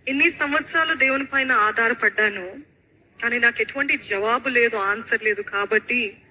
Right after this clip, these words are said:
should I go for the medication?" అని అర్థం కాని పరిస్థితుల్లో ఉన్నారు. I'm just giving you few examples. కానీ మీరున్న పరిస్థితుల్లో మీకు తెలుస్తది,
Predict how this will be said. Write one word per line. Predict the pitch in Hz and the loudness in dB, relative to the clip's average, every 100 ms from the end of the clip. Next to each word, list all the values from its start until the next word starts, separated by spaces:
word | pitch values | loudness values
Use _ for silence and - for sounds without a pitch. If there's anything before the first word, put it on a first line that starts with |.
| _ _ - | _ _ -6
should | 220 208 233 | 0 2 2
I | 233 | 0
go | 262 | -4
for | - 269 | -4 -4
the | 262 | 0
medication?" | 247 262 269 262 - 285 302 _ _ _ | 0 2 0 -2 -2 -8 -10 _ _ _
అని | 226 262 277 226 226 _ | -6 -2 -2 -2 -8 _
అర్థం | 233 - 285 294 | -2 0 -2 2
కాని | 302 294 | 2 2
పరిస్థితుల్లో | 285 233 226 247 247 233 | 2 -2 -4 -8 -4 -4
ఉన్నారు. | 202 175 - _ _ _ _ _ _ _ - | -4 -8 -12 _ _ _ _ _ _ _ -4
I'm | 262 | -4
just | 220 247 247 | -4 -6 -4
giving | 247 254 | -2 -2
you | 254 - | -2 -2
few | 269 226 | 2 2
examples. | 208 262 262 254 208 - - - _ _ - _ - | 2 2 4 2 -2 -4 -8 -16 _ _ -20 _ 2
కానీ | 262 | 2
మీరున్న | 254 254 311 320 311 | 2 0 2 2 -2
పరిస్థితుల్లో | 294 277 277 262 277 | 0 -2 -2 -6 -6
మీకు | 277 277 277 | -2 -2 -2
తెలుస్తది, | - 233 - - 190 202 | -2 0 -2 -2 -4 -4